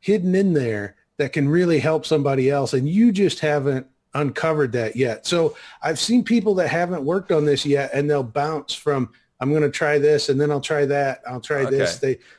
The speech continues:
Speaker 2: Well,
Speaker 1: Yeah, they
Speaker 2: well,
Speaker 1: don't narrow down.
Speaker 2: well, let's, let's talk about those bouncing around things, because that's probably question, question four, three and a half minutes left. So pe-, people are feeling a bit frustrated about it, about influence. They're not influencing people. And so they're gonna, what are some of the common mistakes that they try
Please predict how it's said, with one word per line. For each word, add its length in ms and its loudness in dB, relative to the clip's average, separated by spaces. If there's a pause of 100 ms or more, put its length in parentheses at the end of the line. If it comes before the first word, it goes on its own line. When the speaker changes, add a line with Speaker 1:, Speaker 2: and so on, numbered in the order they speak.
(140)
Speaker 2:
Well, 100 2
Speaker 1:
Yeah, 80 2
they 120 4
Speaker 2:
well, 180 2
Speaker 1:
don't 60 -6
narrow 320 0
down. 440 -2
Speaker 2:
well, 200 0
let's, 260 -4
let's 220 -8
talk 120 -4
about 200 -2
those 200 -2
bouncing 400 -6
around 300 -4
things, 280 -8
because 380 -6
that's 640 -6
probably 200 -4
question, 420 -8 (100)
question 260 -10
four, 340 -4
three 180 -10
and 60 -8
a 40 -10
half 180 -6
minutes 200 -12
left. 220 -4 (180)
So 340 -4 (480)
pe-, 160 -2
people 240 -4
are 20 -4
feeling 200 -4
a 20 -8
bit 140 -6
frustrated 480 -6
about 220 -2
it, 180 -10
about 440 -6 (140)
influence. 460 -8
They're 120 -8
not 200 -4
influencing 520 -12
people. 400 -12
And 100 -14
so 420 -4 (540)
they're 140 -10
gonna, 140 -6 (140)
what 160 -8
are 40 -4
some 160 -6
of 40 -6
the 80 -8
common 260 -4
mistakes 380 -6
that 100 -16
they 140 -6
try 720 -6